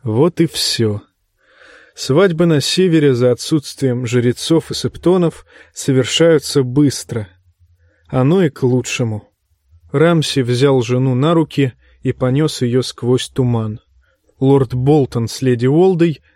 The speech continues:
двинулись следом, за ними все остальные. Музыка опять заиграла. А Бельбард в сопровождении двух женских голосов запел «Два сердца бьются, как одно».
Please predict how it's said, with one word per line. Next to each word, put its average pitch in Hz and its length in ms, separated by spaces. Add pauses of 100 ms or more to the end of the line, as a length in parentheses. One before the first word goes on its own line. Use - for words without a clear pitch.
(120)
двинулись 147 580
следом, 120 680 (180)
за 120 300
ними 160 380
все - 320
остальные. 120 720 (880)
Музыка 170 520
опять 139 440
заиграла. 123 880 (520)
А 131 80
Бельбард 143 720
в - 60
сопровождении 135 1000
двух 123 420
женских 123 600
голосов 151 640 (360)
запел 147 640 (380)
«Два 143 380
сердца - 520
бьются, 139 600
как - 280
одно». 113 460